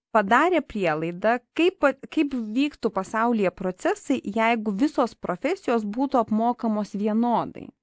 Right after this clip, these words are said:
Ir pasirodo, kad moteris rinkosi tas profesijas, kurios iš tikrųjų jom artimesnės pagal jų psichologiją ir darbo pobūdį. Ir tas,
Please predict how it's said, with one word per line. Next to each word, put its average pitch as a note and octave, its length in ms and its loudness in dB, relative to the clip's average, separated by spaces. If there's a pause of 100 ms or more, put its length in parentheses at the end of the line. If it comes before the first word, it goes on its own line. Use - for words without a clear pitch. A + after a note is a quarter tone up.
(320)
Ir G#3 180 -2
pasirodo, B3 600 2
kad G3+ 200 -2
moteris G#3 800 -2 (400)
rinkosi B3 640 2 (480)
tas D4 180 2
profesijas, E4 720 -2
kurios B3 640 2
iš - 220 -8
tikrųjų B3+ 440 0
jom A#3 300 2
artimesnės G#3+ 760 0
pagal G3+ 520 0 (260)
jų F#3+ 240 0
psichologiją G3+ 920 0
ir F#3 80 -4
darbo A3 420 2
pobūdį. G#3+ 580 -2
Ir F3 100 -8
tas, - 380 -6